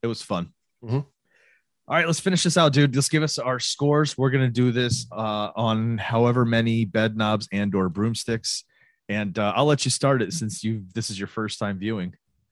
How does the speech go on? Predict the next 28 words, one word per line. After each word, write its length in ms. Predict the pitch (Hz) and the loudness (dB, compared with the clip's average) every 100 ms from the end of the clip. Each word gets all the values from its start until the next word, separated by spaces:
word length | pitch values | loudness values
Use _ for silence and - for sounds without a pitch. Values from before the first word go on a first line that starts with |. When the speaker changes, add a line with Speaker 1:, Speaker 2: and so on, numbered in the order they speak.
| _ _ - _ _ - | _ _ -20 _ _ 2
Speaker 2:
Sure. 160 | 113 98 | 2 4
So 400 | - 107 104 - | 6 6 6 4
I 200 | - 104 | 0 2
watched 440 | 123 127 - - - | 4 2 2 0 6
this, 500 | 104 98 - - - _ _ _ _ _ _ - | 6 6 4 2 -2 _ _ _ _ _ _ -10
um, 420 | 92 92 85 110 _ _ _ _ - | -6 -4 -4 -8 _ _ _ _ -10
couple 140 | 139 110 | -6 0
weeks 180 | 113 - | 0 -2
back, 240 | 90 87 | -6 -6
'cause 220 | - 92 - | -6 -8 -6
we 80 | 104 | 0
were, 340 | 98 98 90 - _ - - - - - | 2 2 0 -4 _ -10 -10 -12 -18 0
you 120 | 139 | 4
and 80 | 120 | 8
I, 100 | 104 | 8
we 160 | 113 | 8
were 140 | 113 101 | 8 6
on 180 | 92 90 | 4 2
different 300 | 104 92 101 | 2 2 0
Speaker 1:
Yeah. 60 | |
Speaker 2:
schedules 340 | - 101 98 92 | 2 2 0 -2
for 140 | 98 | -2
a 40 | 95 | -2
little 180 | 98 | 0
Speaker 1:
Yeah. 60 | 104 | 0
Speaker 2:
bit. 180 | 98 - _ _ | -2 -4 _ _
Speaker 1:
Yeah. 260 | - 104 98 _ _ _ _ - | -6 -6 -6 _ _ _ _ -6
Speaker 2:
Um, 480 | 92 98 92 151 | -4 -4 -6 -10